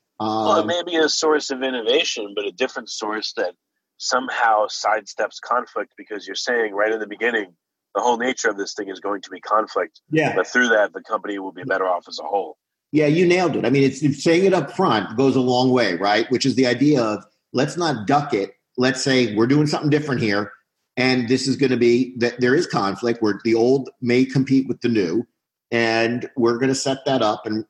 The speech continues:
Speaker 1: and that may force the old to improve. So there's, again, nothing wrong with that. As long as you're really clear up front, that's what you're going after, and you're gonna allow that. What the problem becomes when you're not clear about that,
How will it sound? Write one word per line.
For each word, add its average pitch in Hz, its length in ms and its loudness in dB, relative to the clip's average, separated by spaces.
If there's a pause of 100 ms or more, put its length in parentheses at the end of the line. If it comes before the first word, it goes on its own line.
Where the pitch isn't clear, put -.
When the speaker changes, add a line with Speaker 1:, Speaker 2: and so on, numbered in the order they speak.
Speaker 1:
and 120 160 0
that 139 200 0
may 151 140 4
force 151 320 0
the 151 120 2
old 131 320 2
to 156 140 4
improve. 151 440 0
So 127 180 0
there's, 123 180 0 (100)
again, 123 260 0
nothing 143 260 0
wrong 151 180 2
with 147 120 -2
that. 113 180 0
As - 260 -10
long 151 140 4
as 147 60 2
you're 151 100 6
really 156 120 6
clear 180 260 4
up - 100 -6
front, 120 220 -2
that's 117 200 2
what 127 140 -8
you're 104 80 -14
going 107 240 -2
after, 101 240 -4
and 95 80 -6
you're 98 80 -8
gonna 101 140 -6
allow 104 220 2
that. - 160 -10 (100)
What 131 160 0
the - 80 -6
problem 175 280 2
becomes 139 360 0
when 123 100 2
you're 131 100 2
not 156 180 -2
clear 170 360 2
about 107 340 0
that, 98 300 2